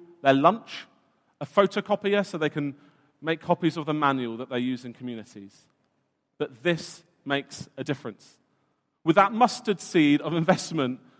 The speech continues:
we see businesses created, we see kids in schools, we see people fed, we see people living with dignity and hope restored. For those of you who want evidence, I've got evidence.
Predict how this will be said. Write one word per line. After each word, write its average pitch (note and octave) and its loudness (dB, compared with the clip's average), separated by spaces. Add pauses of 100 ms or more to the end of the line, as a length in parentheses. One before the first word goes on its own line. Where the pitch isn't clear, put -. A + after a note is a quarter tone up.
(120)
we D#3 2
see E3+ -2
businesses D#3+ -6
created, C#3 -2
we C3 -4
see C3 -2 (240)
kids E3+ 0
in D#3 0
schools, C#3+ -4
we C#3 -2
see D3 -2
people E3 -4
fed, C3+ 0 (460)
we C#3+ -6
see C#3+ -2
people D3 -6
living C3+ -2
with B2 -8
dignity B2+ -8
and A#2 -14
hope A#2+ -8
restored. A2+ -14 (1900)
For - -10
those D#3 -2
of C3 -6
you D3 0
who C#3 2
want C3+ -2 (280)
evidence, C#3+ -2 (260)
I've C#3 -8
got C#3+ -14
evidence. B2 -14